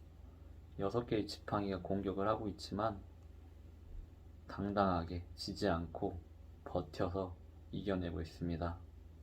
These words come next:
네, 그래요. 지금 굉장히 힘들고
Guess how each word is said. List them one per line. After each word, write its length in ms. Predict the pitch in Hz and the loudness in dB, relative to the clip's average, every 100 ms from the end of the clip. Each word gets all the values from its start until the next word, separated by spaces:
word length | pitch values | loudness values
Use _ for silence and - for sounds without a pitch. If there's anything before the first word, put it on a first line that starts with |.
| - - - - - - | -14 -16 -16 -16 -14 -2
네, 200 | 90 87 | 0 0
그래요. 580 | - 98 90 85 87 87 - - - - | 2 4 4 4 0 -2 -8 -14 -16 -14
지금 220 | - - 95 | -12 -6 -2
굉장히 440 | - 98 98 95 | 2 4 6 6
힘들고 600 | 117 123 123 110 113 113 | 6 6 6 4 0 -2